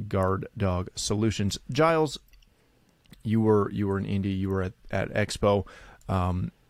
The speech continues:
obviously, uh, as if you followed, I've, I, I missed it, and I'm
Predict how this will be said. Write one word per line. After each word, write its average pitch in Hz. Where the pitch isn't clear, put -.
obviously, 95
uh, 92
as -
if -
you 101
followed, 104
I've, 107
I, -
I -
missed 90
it, -
and 95
I'm 90